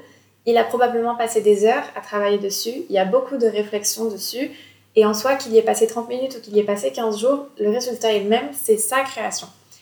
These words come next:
Si tu copies exactement la même chose, si tu fais exactement la même chose en changeant juste ton nom, tu t'appropries le travail de quelqu'un d'autre, et comment est-ce que tu veux qu'on ait confiance en ta marque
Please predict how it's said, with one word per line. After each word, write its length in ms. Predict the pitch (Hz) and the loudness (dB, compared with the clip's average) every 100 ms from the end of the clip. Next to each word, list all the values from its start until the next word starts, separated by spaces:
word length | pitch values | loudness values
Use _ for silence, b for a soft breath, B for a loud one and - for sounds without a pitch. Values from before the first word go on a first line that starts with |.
| b - | b -6
Si 160 | - | -4
tu 140 | - 262 | -4 0
copies 260 | 269 320 | 0 2
exactement 420 | 247 240 247 247 | 0 -2 -2 -6
la 140 | 269 214 | -2 0
même 240 | 214 220 | 2 0
chose, 240 | - 247 247 | 0 0 -2
si 140 | 226 | -6
tu 100 | 214 | -4
fais 140 | 294 | -2
exactement 400 | 240 220 226 226 | 0 0 0 -2
la 100 | 220 | 0
même 220 | 214 214 214 | -2 -4 -6
chose 220 | 262 254 | -8 -8
en 100 | 202 | -12
changeant 420 | 190 226 226 254 226 | -6 -4 -4 -6 -6
juste 360 | 269 285 233 | -6 -4 -6
ton 140 | 208 196 | -4 -4
nom, 220 | 220 311 b b b b | -4 -4 b b b b
tu 140 | 240 | -4
t'appropries 480 | 254 285 294 285 294 | -2 -2 -2 -2 -2
le 120 | 262 | -2
travail 320 | - 226 254 254 | -2 0 2 2
de 80 | |
quelqu'un 320 | 220 214 214 208 | 2 0 -2 2
d'autre, 320 | 247 294 - b b b b _ _ | 2 0 -8 b b b b _ _
et 340 | 240 269 320 - - _ _ _ _ _ _ _ _ _ _ _ _ - | 2 4 0 -6 -18 _ _ _ _ _ _ _ _ _ _ _ _ 0
comment 240 | 311 339 | 2 4
est-ce 160 | 330 294 | 2 0
que 100 | 262 | -4
tu 100 | 247 | 0
veux 120 | 285 | 0
qu'on 140 | 247 | 0
ait 60 | 208 | -4
confiance 340 | 226 254 247 | -4 -6 -6
en 40 | 185 | -6
ta 140 | 170 | -4
marque 520 | 190 262 - - - | -2 -2 -4 -14 -20